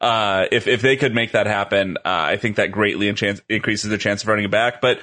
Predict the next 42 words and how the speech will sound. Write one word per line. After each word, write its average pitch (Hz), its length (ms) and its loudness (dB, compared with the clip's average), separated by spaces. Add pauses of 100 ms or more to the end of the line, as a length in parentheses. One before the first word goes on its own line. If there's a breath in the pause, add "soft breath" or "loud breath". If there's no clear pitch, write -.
(420 loud breath)
yeah, 226 140 4
I 196 80 2
mean, 160 320 2
when 156 240 2
you've 156 160 4
just 151 260 2
won 151 140 4
it 131 100 2
all, 139 220 4
what 117 180 4
really 123 280 4
other 117 180 2
goal 113 220 2
do 117 60 0
you 110 120 2
have 107 400 0
besides 104 420 0
to 107 80 -6
do 107 140 0
it 104 80 2
again? 101 480 0
I 104 80 0
mean, 107 280 -2 (280 soft breath)
winning 120 300 2
feels 113 340 2
good, 110 340 4
and, 101 320 0
uh, 98 320 4 (220)
when, 110 220 -2
when 110 120 0
you 107 80 2
get 107 160 -2
that 107 200 0
taste, 110 360 -2
you 101 80 -2
don't 104 180 0
let 104 140 0
go 107 120 2
of 101 80 2
it 101 80 -2
easy. 98 240 -2
So, 95 300 0